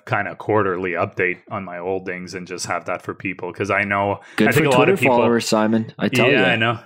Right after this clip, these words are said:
Speaker 1: Yeah, maybe I'll do that 'cause people want to know. So that's something maybe during the holidays when we take a break on, uh, recording, I'll have a bit of time to do that.
Speaker 2: There you go. Thanks so much for listening. We're gonna record another show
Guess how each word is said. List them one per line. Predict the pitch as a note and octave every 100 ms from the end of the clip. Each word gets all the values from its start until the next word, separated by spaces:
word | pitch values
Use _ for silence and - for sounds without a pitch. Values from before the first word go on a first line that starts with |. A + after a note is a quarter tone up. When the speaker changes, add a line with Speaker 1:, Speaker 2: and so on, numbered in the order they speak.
| _
Speaker 1:
Yeah, | A2+ A2 G2+ G2
maybe | G#2+ G#2 G#2
I'll | G2
do | F#2+ F#2
that | F#2
'cause | - F#2
people | - G2+ F#2
want | F2 F2+ F2
to | F#2
know. | F2 E2+ E2+
So | - F#2+ E2+ E2
that's | A2 G2
something | G#2+ G2+ G#2+ A2
maybe | B2 B2 C3
during | A#2+ A#2 A2
the | G2
holidays | G2 G2+ F#2+ F#2+ F2+
when | F2+ F2+
we |
take | F#2 G2+ F2+
a | F2+
break | F2+ F2+ F2+
on, | F#2+ E2+ E2+
uh, | F2
recording, | E2+ F2 - F2+ E2+ E2
I'll | E2+ E2
have | F#2+ E2+ _ _ -
a |
bit | A#2 G#2
of | F#2+
time | - F2 -
to | F2
do | F#2+
that. | G2+ G#2+ _ _ _ _
Speaker 2:
There | - F2
you | D#2
go. | D#2 - E3 _ -
Thanks | D3 D3
so | D3+
much | C3+
for | - A2
listening. | G#2+ G2 G2+ F2+ F2
We're | G#2 A#2+
gonna | C3
record | G#2+ - B2 G#2
another | G2 A2 D#3 F3
show | D#3 C3 B2 B2+ A#2+